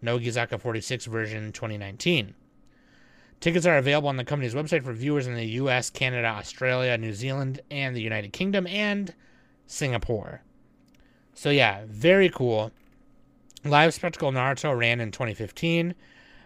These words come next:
My Hero Academia, The Ultra Stage, ran in twenty nineteen.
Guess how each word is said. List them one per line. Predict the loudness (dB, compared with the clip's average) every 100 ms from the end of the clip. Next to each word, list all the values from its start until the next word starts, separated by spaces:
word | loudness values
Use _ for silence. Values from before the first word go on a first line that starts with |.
| -4
My | 2 4
Hero | 4 4
Academia, | 2 2 0 0 -2
The | -2
Ultra | -4 -4 -4
Stage, | -2 0 0 -2
ran | -4
in | -4 -6
twenty | -8 -4
nineteen. | 0 0 0 -4 -4 -6